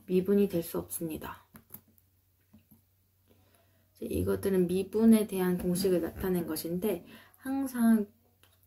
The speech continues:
평균 변화율을 이용해서 미분을 할 수 없기 때문에 이 공식들을 이용해서 시간을 절약하실 수 있습니다.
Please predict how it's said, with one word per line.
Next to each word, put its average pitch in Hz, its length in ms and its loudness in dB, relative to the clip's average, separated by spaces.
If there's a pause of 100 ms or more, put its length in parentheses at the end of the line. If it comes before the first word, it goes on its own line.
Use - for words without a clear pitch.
(160)
평균 277 380 0
변화율을 190 540 2
이용해서 170 440 0
미분을 185 460 0
할 202 80 -2
수 - 180 -6
없기 - 320 -8
때문에 156 540 -6
이 180 140 0
공식들을 180 500 -4
이용해서 165 340 -2
시간을 226 480 0
절약하실 180 560 -6
수 - 140 -16
있습니다. - 600 -12